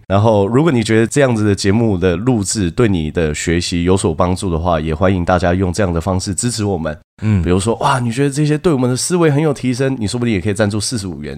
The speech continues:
Speaker 1: 因为四五跟思维听起来很像。
Speaker 2: 啊。
Speaker 1: <laughs> 哎，有一个听众还直接赞助六六六，为什么？因为他觉得我们的节目实在太溜了。
Speaker 2: 嗯。嗯。
Speaker 1: <laughs> 这些都是一个很表达对于我们思维杠杆支持的方式。
Speaker 2: 啊。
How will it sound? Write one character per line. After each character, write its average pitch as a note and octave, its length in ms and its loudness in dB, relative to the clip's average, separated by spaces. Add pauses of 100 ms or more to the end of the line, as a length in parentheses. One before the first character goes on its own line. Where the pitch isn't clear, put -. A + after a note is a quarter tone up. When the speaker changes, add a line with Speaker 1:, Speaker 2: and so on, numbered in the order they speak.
Speaker 1:
因 G#2 80 0
为 A2+ 120 0
四 B2+ 400 -4
五 F2 120 -4
跟 F#2 160 -4
思 G2+ 200 -4
维 F#2 120 -2
听 F2+ 120 -8
起 F2+ 40 -6
来 F2 80 -6
很 D#2 140 -12
像。 - 260 -8
Speaker 2:
啊。 F2 100 -8 (400)
Speaker 1:
<laughs> - 340 -6
哎， D3 80 2
有 C#3+ 120 4
一 D3+ 80 4
个 D#3+ 80 0
听 F3+ 220 2
众 E3 180 2
还 A#2+ 140 0
直 A#2 100 -4
接 A#2 100 4
赞 A#2+ 160 2
助 A#2 120 0
六 A#2 200 4
六 G#2+ 160 4
六， G2 180 2
为 G#2 120 0
什 G#2 100 -4
么？ E2+ 80 -2
因 F#2+ 60 2
为 G#2 40 2
他 A#2 60 2
觉 A2+ 100 0
得 F2+ 60 2
我 D#2+ 60 0
们 E2 100 2
的 G#2+ 60 -2
节 F2 120 0
目 G#2+ 120 0
实 F2 60 -4
在 F2 120 0
太 - 200 -2
溜 F2+ 320 0
了。 C2+ 160 -10
Speaker 2:
嗯。 G#2 260 -2
嗯。 F#2+ 100 0
Speaker 1:
<laughs> - 500 -10
这 C#3+ 120 0
些 D3+ 80 2
都 D3 140 2
是 C#3 160 -4
一 A2 40 -2
个 G2 380 -2
很 G#2+ 200 -2
表 G#2+ 260 0
达 F#2 360 -4 (160)
对 C3+ 180 2
于 A2 60 2
我 G2+ 120 0
们 F#2 120 0
思 - 140 -2
维 A2+ 100 4
杠 G#2 120 4
杆 F2+ 100 2
支 B2 220 0
持 F#2+ 120 -2
的 E2+ 80 0
方 E2+ 280 -4
式。 - 120 -8
Speaker 2:
啊。 E2 320 -2